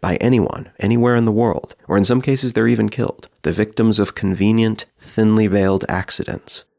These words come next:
This story has a lot of anonymous sources and very, very few named sources. What that means is that the Bloomberg Newsweek board got the names of the sources from the reporters who did the investigation. They looked into them. They did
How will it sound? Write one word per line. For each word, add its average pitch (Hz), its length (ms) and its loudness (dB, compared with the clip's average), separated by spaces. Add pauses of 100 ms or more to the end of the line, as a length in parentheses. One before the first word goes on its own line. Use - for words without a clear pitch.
(120)
This 107 260 0
story 123 760 0 (140)
has 101 440 -2
a 90 100 -2
lot - 640 -4 (100)
of 82 100 -2
anonymous 90 460 0
sources - 640 -4 (180)
and 85 160 -8
very, 110 360 2
very 101 280 2
few 90 640 -2
named 82 600 -4
sources. - 640 -10 (140)
What 101 120 -2
that 101 180 0
means 123 400 4
is 87 260 0 (220)
that 90 240 -4
the 90 260 -2
Bloomberg 117 800 2
Newsweek 104 760 0
board 117 560 0 (100)
got 101 280 -2
the 120 80 2
names 123 320 4
of 107 140 0
the 107 60 2
sources 139 440 2
from 104 240 -2
the 120 120 2
reporters 120 460 0
who - 80 -4
did 82 160 -2
the 101 100 0
investigation. 107 920 -2
They 55 120 -4
looked 95 300 -2
into 147 240 2
them. - 220 -8
They 87 120 0
did 110 280 2